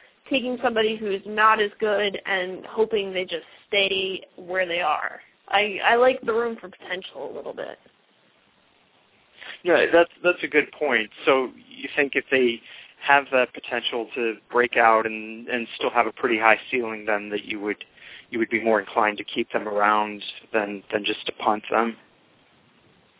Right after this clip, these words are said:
Speaker 1: Yep, definitely.
Speaker 2: So, well, say somebody like Justin Forsett, now that they have acquired Lynch, is he somebody you would still hold on to, or would you kick him to the curb?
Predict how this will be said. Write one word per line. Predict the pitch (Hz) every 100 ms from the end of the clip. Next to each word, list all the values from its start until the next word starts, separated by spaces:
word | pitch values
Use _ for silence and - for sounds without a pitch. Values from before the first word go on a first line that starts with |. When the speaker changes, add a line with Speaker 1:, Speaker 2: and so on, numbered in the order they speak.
| _ _
Speaker 1:
Yep, | 277 269 - - 269 -
definitely. | 214 - 190 214 - _ _ _ - - - -
Speaker 2:
So, | 208 -
well, | - 185 - - _ -
say | 190
somebody | - 185 151
like | 143 -
Justin | 139 - 123 -
Forsett, | 127 - 131 120 104
now | 120 120
that | 120
they | 123 117 113 110 107 _ _
have | - 117 104 104
acquired | - 120 117 107 113
Lynch, | 113 101 - - - -
is | 113 -
he | 123 120 -
somebody | 117 113
you | 110
would | 110 -
still | 135 110
hold | 117 117
on | 113 120 -
to, | 131
or | 117 107
would | 104 -
you | 110 107 - - - -
kick | 123 -
him | 110 110
to | 101
the |
curb? | 104 - 107 107